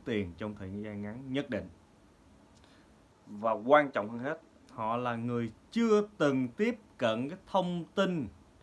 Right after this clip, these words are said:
về cái loại tội phạm này thông qua T V,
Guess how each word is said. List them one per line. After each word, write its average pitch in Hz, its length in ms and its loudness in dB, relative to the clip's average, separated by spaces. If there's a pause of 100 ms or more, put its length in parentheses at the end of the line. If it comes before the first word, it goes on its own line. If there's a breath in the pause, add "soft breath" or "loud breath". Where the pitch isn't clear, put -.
(560 loud breath)
về 123 280 -4
cái 185 140 -6
loại 120 400 0
tội 117 240 0
phạm 117 540 -4
này 120 300 2 (480)
thông 131 200 -6
qua 135 80 -4
T 131 120 -12 (180)
V, 139 60 0